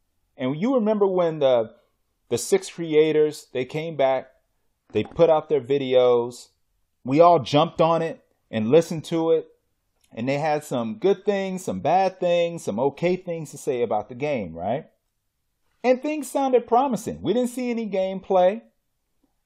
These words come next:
but everything sounded promising. I, I like what I was hearing. I felt like E S B C is getting closer, you know, and even seeing this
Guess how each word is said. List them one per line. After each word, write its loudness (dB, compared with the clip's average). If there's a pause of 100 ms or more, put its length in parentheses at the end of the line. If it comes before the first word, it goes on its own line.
but 4
everything 2
sounded 0
promising. -2
I, 2
I -4
like -2
what 2
I 6
was -4
hearing. -6
I -2
felt -2
like -2
E -6
S -8
B -16
C -14
is -16
getting -8
closer, -4 (400)
you -8
know, 0
and -2 (320)
even 0
seeing -4
this -8